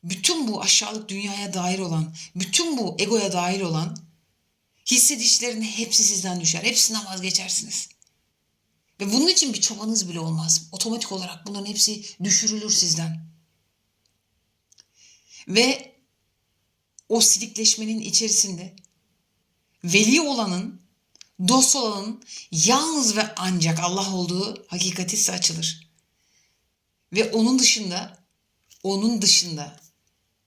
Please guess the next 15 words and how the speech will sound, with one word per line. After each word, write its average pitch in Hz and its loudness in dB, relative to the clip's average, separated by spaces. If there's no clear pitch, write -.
bir 180 0
velinin 190 -2
olamayacağı 185 0
hakikati 180 -4
açılır 165 2
size. 160 -4
Tabii 185 -4
ki 175 0
bu 190 4
süreç - 2
son 196 0
derece 180 0
yakıcı, 165 -2
son 202 -2
derece 190 -4